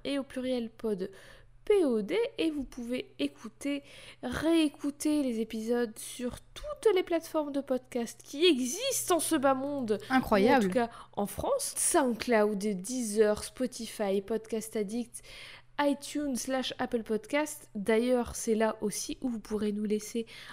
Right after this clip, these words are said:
Speaker 1: un avis cinq étoiles de préférence, avec un mot sympa de
Speaker 2: Oui.
Speaker 1: préférence aussi.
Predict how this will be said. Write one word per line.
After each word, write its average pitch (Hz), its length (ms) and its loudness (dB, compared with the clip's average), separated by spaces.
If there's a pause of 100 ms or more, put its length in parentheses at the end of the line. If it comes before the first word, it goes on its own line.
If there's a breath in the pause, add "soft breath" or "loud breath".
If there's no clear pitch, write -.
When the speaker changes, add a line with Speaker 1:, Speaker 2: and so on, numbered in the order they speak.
(120)
Speaker 1:
un 349 220 0
avis 240 280 0 (460 loud breath)
cinq 220 300 -2
étoiles 220 360 -2
de 226 80 -2
préférence, 208 600 -6
avec 202 300 -4
un 208 80 -2
mot 330 320 2 (280 loud breath)
sympa 427 520 4 (240)
de 226 100 0
Speaker 2:
Oui. 262 80 4
Speaker 1:
préférence 269 480 4
aussi. 262 200 -4